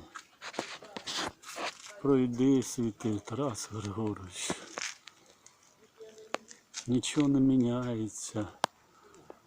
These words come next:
в психології оцих, що ви, ой, про яких писали у своїй поемі "Сон". Нічого не міняється.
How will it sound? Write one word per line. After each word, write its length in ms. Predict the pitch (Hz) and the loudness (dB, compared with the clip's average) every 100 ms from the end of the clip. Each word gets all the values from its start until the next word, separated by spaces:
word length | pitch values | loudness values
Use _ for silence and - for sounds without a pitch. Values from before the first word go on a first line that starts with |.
| _ _ _ _ | _ _ _ _
в 20 | |
психології 1160 | - - 117 131 123 131 127 113 117 110 107 101 - - - - - - _ _ - - - - - - - - - | -4 -4 2 4 6 8 6 6 6 6 6 2 -8 -6 -6 -6 -18 -20 _ _ -20 -20 -20 -12 4 4 4 -4 -2
оцих, 480 | 113 - 131 113 - | 0 2 4 4 2
що 240 | - 120 | 2 2
ви, 220 | 113 110 - - - - _ - - _ - - - - - - - - - - 233 - 262 - - - - - - - - - | 4 0 -2 -14 -20 -20 _ -20 -20 _ -20 -20 -20 -20 -20 -20 -20 -20 -20 -20 -20 -20 -20 -20 -20 -20 -20 -20 -20 -20 -20 6
ой, 400 | 165 147 123 98 - - - - - - - - - - - - - _ _ | 10 10 8 4 -4 -6 -6 -8 -10 -14 -18 -20 -20 -20 -20 -20 -20 _ _
про 120 | 117 113 | -2 -2
яких 300 | - 120 - | 0 -2 0
писали 640 | 117 - 113 110 104 101 98 | 0 0 0 0 0 -2 -4
у 100 | 101 | -8
своїй 420 | - - 113 107 | -8 0 2 2
поемі 580 | 104 - 110 107 104 104 | 0 0 0 2 2 0
"Сон". 500 | - - 113 107 101 98 | -2 0 4 4 2 -2
Нічого 580 | 147 165 - - 135 | 0 0 -4 -2 0
не 120 | 110 110 | 2 0
міняється. 640 | 110 110 104 98 98 | 0 0 -2 -6 -8